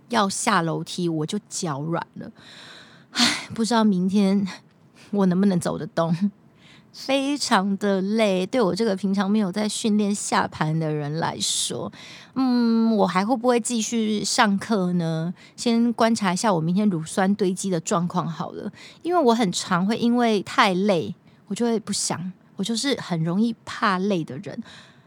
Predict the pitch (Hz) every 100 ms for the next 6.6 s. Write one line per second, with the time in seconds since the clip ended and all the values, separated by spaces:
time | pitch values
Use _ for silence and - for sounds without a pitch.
0 | _ - 247 254 381 - 330 320 320 339
1 | 302 254 233 220 226 349 269 233 - -
2 | 277 240 - 196 160 160 160 160 180 -
3 | - - - 277 294 294 277 285 156 170
4 | 226 214 214 175 175 170 160 - - -
5 | 165 226 254 214 - 170 156 165 202 180
6 | - 185 220 220 226